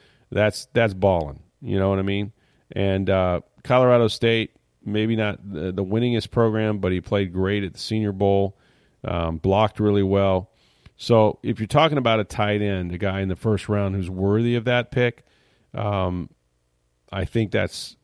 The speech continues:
I think that's who you would want. And I, and I've seen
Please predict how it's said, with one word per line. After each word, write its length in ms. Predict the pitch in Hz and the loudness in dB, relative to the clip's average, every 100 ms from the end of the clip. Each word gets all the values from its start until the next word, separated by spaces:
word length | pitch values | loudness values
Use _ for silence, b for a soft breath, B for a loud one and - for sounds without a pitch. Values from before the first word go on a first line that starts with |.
| _ _ | _ _
I 100 | 104 | -6
think 300 | 101 127 120 | -4 -2 -2
that's 220 | 113 101 | -2 -2
who 120 | - 117 | -2 -4
you 180 | 95 | -2
would 120 | 92 85 | -4 -6
want. 600 | 85 85 82 - - - - | -6 -4 -4 -6 -16 -20 -6
And 160 | 101 | -2
I, 120 | 113 - | -2 -4
and 160 | 87 123 | -4 -2
I've 280 | 147 120 | -4 -6
seen 520 | - - 156 156 143 | -10 -6 -2 -2 -2